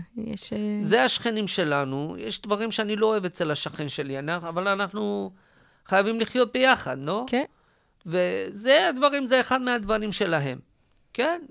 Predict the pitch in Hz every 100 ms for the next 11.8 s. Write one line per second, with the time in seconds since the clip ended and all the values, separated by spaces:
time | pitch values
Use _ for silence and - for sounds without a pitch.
0 | - - 330 339 392 349 294 233 294 320
1 | 254 220 190 160 160 151 165 151 151 -
2 | 170 160 - 160 147 156 190 180 170 -
3 | 156 165 170 160 151 131 113 117 110 _
4 | _ _ _ - 135 143 123 - - 349
5 | 381 381 359 339 - 190 170 123 - _
6 | _ _ _ _ _ _ _ _ _ -
7 | 143 - 151 196 196 208 311 359 262 285
8 | 285 - 226 240 214 220 214 208 190 180
9 | 185 185 185 160 156 165 165 156 151 139
10 | 143 135 113 - - _ _ 220 208 247
11 | 294 214 247 196 165 175 160 117